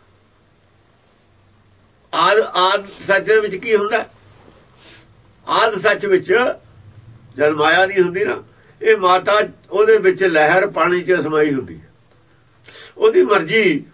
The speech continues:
ਮਰਜ਼ੀ ਬਾਲੇ ਦੇ ਵਿੱਚ ਸਮਾਈ ਹੋਈ ਹੁੰਦੀ ਹੈ। ਜਾਂ ਉਹਦੀ ਮਰਜ਼ੀ ਪ੍ਰਗਟ ਕਰਦਾ ਹੈ, ਸ੍ਰਿਸ਼ਟੀ ਪੈਦਾ ਕਰਨ ਵਾਸਤੇ ਹੀ ਆਪਣੀ ਮਰਜ਼ੀ ਇੱਛਾ ਪ-, ਪ-, ਪੈਦਾ ਕਰਦਾ ਨਾ। ਇੱਛਾ ਸ਼ਕਤੀ ਜੇ ਪੈਦਾ ਕਰਦਾ ਹੈ, ਜੇ ਕਰਤਾ ਹੁਕਮ ਵਰਤਾਉਂਦਾ ਹੈ,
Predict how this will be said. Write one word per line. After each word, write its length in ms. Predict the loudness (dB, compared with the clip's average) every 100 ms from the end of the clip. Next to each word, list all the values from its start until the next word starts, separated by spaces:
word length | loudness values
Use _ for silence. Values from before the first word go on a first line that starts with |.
| -4
ਮਰਜ਼ੀ 340 | -2 -2 -2
ਬਾਲੇ 280 | 0 2 2
ਦੇ 120 | 2
ਵਿੱਚ 180 | 0 0
ਸਮਾਈ 360 | -4 -4 -2 -4
ਹੋਈ 140 | -6
ਹੁੰਦੀ 200 | -10 -18
ਹੈ। 60 | -20 _ _ _ _ _ _ _ _ _ _ -20 -20 _ _
ਜਾਂ 100 | 0
ਉਹਦੀ 200 | 0 0
ਮਰਜ਼ੀ 300 | 0 0 0
ਪ੍ਰਗਟ 360 | 0 2 2 0
ਕਰਦਾ 440 | 0 2 2 2
ਹੈ, 200 | 0 -4 -6
ਸ੍ਰਿਸ਼ਟੀ 380 | -4 -4 -6
ਪੈਦਾ 400 | -6 -2 0 0
ਕਰਨ 280 | 0 -2 0
ਵਾਸਤੇ 340 | 2 2 4 2
ਹੀ 60 |
ਆਪਣੀ 260 | 2 -2 -2
ਮਰਜ਼ੀ 260 | -2 -2
ਇੱਛਾ 220 | -6 -6 -6
ਪ-, 240 | -6 -10 _ -12
ਪ-, 160 | -10
ਪੈਦਾ 300 | -4 -2 -2
ਕਰਦਾ 340 | -4 -8 -8 -2
ਨਾ। 420 | 2 2 0 -6 _ _ _ _ _ _ _ _ _ _ _ _
ਇੱਛਾ 300 | -14 -4 -2
ਸ਼ਕਤੀ 420 | -2 -6 -6 -2 0
ਜੇ 80 |
ਪੈਦਾ 300 | 2 2 0
ਕਰਦਾ 400 | -2 -6 -4 0
ਹੈ, 220 | 0 -2 -14 _ _ _ _ _ _ _ _ _ _ _ _ _ _ -10
ਜੇ 100 | -8
ਕਰਤਾ 340 | -4 -4 -2 0
ਹੁਕਮ 300 | 0 -2 -4
ਵਰਤਾਉਂਦਾ 460 | -4 -2 -2 0 -2
ਹੈ, 180 | -4